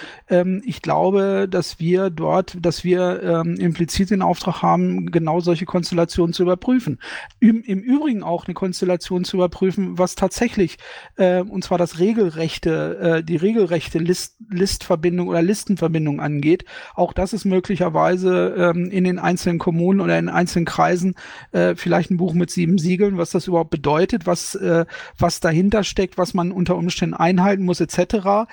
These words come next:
Das wäre im Übrigen auch vielleicht ein Thema, äh, für so ein T D P A oder für so ein,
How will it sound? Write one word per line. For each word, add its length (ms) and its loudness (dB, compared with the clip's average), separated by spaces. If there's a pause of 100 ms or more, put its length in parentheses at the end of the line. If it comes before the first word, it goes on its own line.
(200)
Das 220 0
wäre 260 0
im 180 -4
Übrigen 440 2
auch 220 -6
vielleicht 340 -2
ein 80 -6
Thema, 480 0
äh, 340 2
für 200 -4
so 120 0
ein 120 0
T 120 0
D 140 4
P 160 -4
A 160 0
oder 180 0
für 140 -2
so 140 0
ein, 100 -4